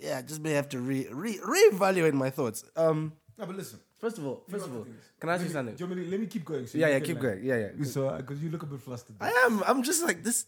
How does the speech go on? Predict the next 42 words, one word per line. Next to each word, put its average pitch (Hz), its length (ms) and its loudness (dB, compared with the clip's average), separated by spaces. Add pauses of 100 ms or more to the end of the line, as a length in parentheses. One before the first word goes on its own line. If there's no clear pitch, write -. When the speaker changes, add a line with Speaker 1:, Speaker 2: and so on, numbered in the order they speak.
(140)
Speaker 1:
this, - 320 -2 (120)
this - 240 -2 (160)
idiot 135 520 2
here." 101 160 -2 (120)
I 135 40 -4 (100)
love 214 160 -10
it - 80 -16
though. 101 140 -18 (220)
I'm 143 140 -10
a - 20 -8
fan. 123 280 -12
Speaker 2:
But 175 100 -8
listen, 160 260 -12 (280)
you 247 80 -12
know, 311 140 -10 (1500)
once - 200 -8
you've 214 80 -14
been 180 80 -10
single 147 240 -14
for 120 120 -20
a 113 40 -16
minute 113 280 -16
though, 110 200 -20 (600)
or 151 120 -10
you've 135 140 -12
taken 139 200 -14
time 131 320 -14
out 117 220 -14 (140)
to 110 60 -18 (220)
heal, 120 500 -8 (420)
look 123 120 -18
at - 120 -16
yourself, 113 360 -16 (280)
Speaker 1:
Hmm. 98 220 0 (580)
Speaker 2:
it 170 120 -12
gives 285 220 -8
you 208 60 0
different 170 260 -6
perspective 131 460 -14 (500)
Speaker 1:
Okay. - 140 -12
Speaker 2:
in 117 80 -10
life. - 200 -18